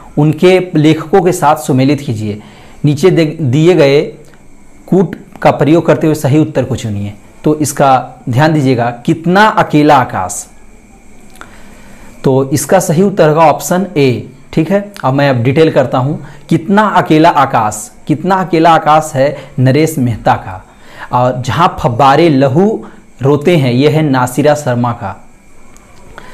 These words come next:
और है आंखों देखा पाकिस्तान, ये है कमलेश्वर का। अंतहीन आकाश, ये है विश्वनाथ प्रसाद तिवारी का, ठीक है।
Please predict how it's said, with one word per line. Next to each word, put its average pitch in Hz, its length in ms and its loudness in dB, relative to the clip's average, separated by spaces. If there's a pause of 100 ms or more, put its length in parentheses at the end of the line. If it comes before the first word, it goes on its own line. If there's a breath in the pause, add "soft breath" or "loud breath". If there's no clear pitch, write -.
(380 loud breath)
और 143 200 0
है 135 500 0 (200)
आंखों 151 420 2
देखा 170 260 2
पाकिस्तान, 131 600 -2
ये 147 140 2
है 175 140 0
कमलेश्वर 135 580 0
का। 104 240 -8 (600 loud breath)
अंतहीन 139 520 2
आकाश, 135 400 0
ये 135 120 2
है 151 140 2
विश्वनाथ 131 480 0
प्रसाद 160 520 -2 (360 loud breath)
तिवारी 110 320 -2
का, 101 220 -12 (200)
ठीक 151 120 0
है। 180 160 -2